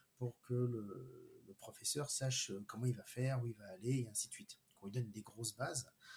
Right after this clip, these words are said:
Et donc, euh, c'est, euh, c'est toute la logique, euh, du scénario pédagogique, des outils qui vont être utilisables, des calculs, prévoir, comme pour les vidéos, justement, les objections et donner les éléments nécessaires.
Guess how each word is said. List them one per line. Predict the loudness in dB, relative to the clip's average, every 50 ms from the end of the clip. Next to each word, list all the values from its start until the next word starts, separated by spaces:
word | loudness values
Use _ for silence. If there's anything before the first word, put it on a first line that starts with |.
| -14 -16 -16 -18 -20 -18 _ -6
Et | -4 0
donc, | 0 2 2 2 2 0 0 -2
euh, | -2 -2 0 0
c'est, | 0 0 2 4 6 4 4
euh, | 4 0 -4 -4 -2
c'est | -2 -2 -2
toute | -2 -2 0 2 2 2 4 4
la | 4 6
logique, | 6 6 6 4 4 4 2 2 0 -2 -2
euh, | 0 0 -2 -4 -6 -10 -16 -20 _ _ _ _ -2
du | 6 8
scénario | 8 8 6 4 -4 -4 -6 -6
pédagogique, | -6 -6 -10 -10 -10 -12 -10 -8 -6 -4 0 2 2 2 2 0 -4 -10 -6 0
des | 2 2 2 2
outils | 0 0 0 0 0
qui | 0 -2 -4
vont | -4 -6 -8
être | -8 -10
utilisables, | -14 -12 -10 -10 -10 -8 -6 -4 0 2 4 4 4 4 0 -2 -6 -16 -18 -18 -14 -10 -4
des | 4 6 8 8 8 8 6 6
calculs, | 4 2 2 2 2 2 2 2 2 0 -4 _ -6
prévoir, | 0 2 4 6 8 8 8 8 6 4 0 0
comme | -2 -2 -2 -2 -2 -6 -10 -14 _ _ _ _ _ _ -20 _ _ _ -20 -20 _ _
pour | -8 0 2 2
les | 2
vidéos, | 2 0 2 6 6 8 8 8 8 6
justement, | 6 4 0 -2 0 2 4 6 6 8
les | 6 6 6 8 8 8 8 8
objections | 6 6 4 4 4 4 4 4 4 0 -2 -4
et | -6 -4
donner | -4 -2 -2 0 0 0
les | 2 0 0 0 -2 -2 -2 0 0
éléments | 2 4 4 2 2 0 -2
nécessaires. | -4 -4 -2 2 4 4 4 2 0